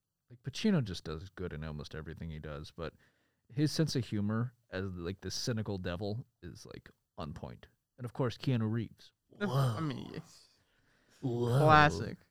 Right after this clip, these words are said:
Speaker 1: Combine that with Charlize Theron, who is an absolute goddess in the American
Speaker 2: All
Speaker 1: film
Speaker 2: right, all
Speaker 1: industry.
Speaker 2: right, all right, all right. Relax there, bud.
Speaker 1: Try my hardest
Speaker 2: They
Speaker 1: here.
Speaker 2: can hear through the,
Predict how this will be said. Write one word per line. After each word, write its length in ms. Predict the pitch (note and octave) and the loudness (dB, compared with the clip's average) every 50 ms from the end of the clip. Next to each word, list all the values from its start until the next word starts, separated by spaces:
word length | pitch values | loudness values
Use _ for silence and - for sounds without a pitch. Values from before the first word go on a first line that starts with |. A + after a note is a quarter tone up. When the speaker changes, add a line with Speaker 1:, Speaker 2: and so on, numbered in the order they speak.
| _ _ - | _ _ -2
Speaker 1:
Combine 340 | - D3+ C#3 C3+ C3+ C#3+ C#3 | 0 2 2 4 4 4 2
that 140 | C#3+ C3+ | 2 2
with 100 | B2 A2+ | 0 -2
Charlize 400 | - - B2+ A2+ A2+ C3 C3 - - | -4 -2 -2 -2 0 0 -2 -2 -2
Theron, 360 | - G#2 G#2+ A#2+ C3 C#3 B2+ | -4 -2 -2 0 0 0 -2
who 180 | A2 G2+ F2 E2 | -2 -4 -6 -8
is 160 | - - - | -10 -12 -16
an 80 | - - - | -18 -16 -10
absolute 480 | - A2 G#2 - - - - E2 E2+ - - - | -10 -8 -8 -8 -10 -10 -10 -12 -12 -14 -10 -8
goddess 460 | G#2+ G#2 G2+ F#2 F2+ E2+ - - - | -6 -4 -4 -6 -6 -8 -10 -8 -6
in 80 | G#2+ G2+ | -6 -4
the 120 | G2+ G2 F#2+ G2 _ _ _ _ - C3+ A#2 | -4 -6 -8 -12 _ _ _ _ -14 -6 -4
American 340 | A2+ G2+ G2+ G2+ - - D3+ | -2 -2 -2 -2 0 4 6
Speaker 2:
All 60 | D3+ D3 | 8 8
Speaker 1:
film 60 | D3 | 8
Speaker 2:
right, 180 | C#3+ C3+ C3+ - | 8 6 6 8
all 80 | - D3+ D3+ | 8 8 10
Speaker 1:
industry. 60 | C#3+ | 10
Speaker 2:
right, 180 | C#3+ C#3 C3 B2+ | 8 8 6 6
all 140 | C#3 C#3 C#3 | 6 6 6
right, 160 | C3 B2+ B2+ | 6 6 6
all 160 | C3+ C3+ C3 | 4 4 2
right. 60 | B2+ C3+ C#3 | 2 2 2
Relax 380 | D3 D3 C#3+ C#3 C3+ C#3 - - | 4 6 6 6 6 4 2 0
there, 120 | D3 C3+ | -2 0
bud. 280 | B2+ B2+ B2 B2 C#3 D#3+ - - - _ _ _ C#3+ C3 C#3 - _ _ _ _ _ _ _ - | 2 2 2 2 0 -2 -6 -12 -20 _ _ _ -16 -16 -16 -16 _ _ _ _ _ _ _ -2
Speaker 1:
Try 120 | - C#3+ | 0 2
my 120 | C3+ A2+ G2+ | 2 2 0
hardest 240 | G2 D#2+ - - - | -2 -6 -4 4 6
Speaker 2:
They 80 | F#3 | 8
Speaker 1:
here. 160 | G3 G#3 F#3+ | 10 10 10
Speaker 2:
can 40 | F#3 | 10
hear 260 | F3 A3 A3+ A#3 A3 | 12 12 12 12 12
through 260 | G#3 - G3 G3+ G#3+ G3+ | 12 10 10 10 10 12
the, 260 | G3+ F#3+ F3 - | 10 8 8 4